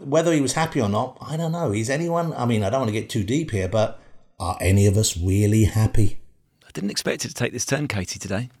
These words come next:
Speaker 2: I'll be honest. But we've, we've gone there. Um, we are always, Jonathan, in the hands of Billy Joel on this show. Uh, that is where the grand adventure that Katie and I have embarked on,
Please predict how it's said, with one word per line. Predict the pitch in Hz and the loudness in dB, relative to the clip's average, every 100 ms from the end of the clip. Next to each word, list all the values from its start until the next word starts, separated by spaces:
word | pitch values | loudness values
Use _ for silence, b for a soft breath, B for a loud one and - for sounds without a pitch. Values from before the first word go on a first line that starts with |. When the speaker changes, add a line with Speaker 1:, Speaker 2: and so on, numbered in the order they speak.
| - | -12
Speaker 2:
I'll | 104 | -2
be | 117 | 2
honest. | 131 139 - _ _ _ | 2 -2 -8 _ _ _
But | 131 | -4
we've, | 131 117 | -2 0
we've | 143 135 | 2 2
gone | 170 170 | 4 2
there. | 113 95 | 2 2
Um, | 135 156 156 B B B | 4 2 2 B B B
we | - 190 | 4 4
are | 185 | 6
always, | 208 208 147 101 90 - - _ | 6 6 6 6 0 -2 -6 _
Jonathan, | 117 107 - 95 98 | -2 0 -2 -6 -4
in | 120 110 107 104 | 0 2 2 2
the | 107 | 0
hands | 120 143 135 | 0 0 0
of | 120 | 0
Billy | 120 101 | 0 2
Joel | 95 120 85 73 - | 2 0 0 -6 -14
on | - 90 | -6 -4
this | 85 | -2
show. | - 104 107 131 - | 0 2 2 0 -4
Uh, | 123 123 | -4 0
that | 117 | 0
is | 117 | 0
where | 117 101 98 95 | 2 2 0 -4
the | - 95 92 b b - | -8 -6 -6 b b 0
grand | 117 117 | 2 4
adventure | 104 113 104 - | 2 0 -4 -6
that | 92 | -6
Katie | - 107 101 | -4 -4 -2
and | 101 | -2
I | |
have | 98 92 | -2 -4
embarked | 87 107 - - | -2 -2 -2 -6
on, | 87 113 | -8 -10